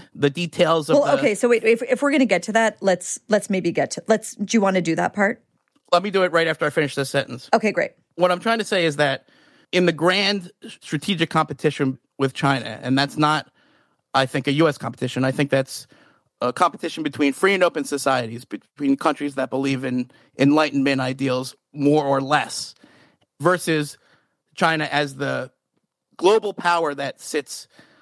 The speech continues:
Speaker 1: ready and able to challenge the system that we've built and, and, and intends to do so. As part of that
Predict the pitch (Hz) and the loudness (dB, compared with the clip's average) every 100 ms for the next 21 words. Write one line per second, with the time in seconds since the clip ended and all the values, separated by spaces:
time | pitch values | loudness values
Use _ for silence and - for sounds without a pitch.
0 | _ _ - 139 185 170 151 139 160 147 | _ _ -2 2 2 0 -6 -2 -2 -2
1 | 139 - - 151 156 131 123 123 _ _ | -4 -10 -2 0 0 -4 -8 -14 _ _
2 | _ _ 127 131 175 - 147 131 131 123 | _ _ -6 0 0 2 0 0 -4 -8
3 | 135 147 131 123 123 - 123 - 131 139 | 0 0 -2 -10 -12 -10 -12 -10 -12 -12
4 | - 143 165 143 135 135 143 - 113 123 | -12 -4 -2 -2 -4 -4 -4 -4 -12 -14
5 | - _ _ _ - 147 - - 247 247 | -18 _ _ _ 0 0 0 0 2 2
6 | 170 180 165 | 0 -2 -2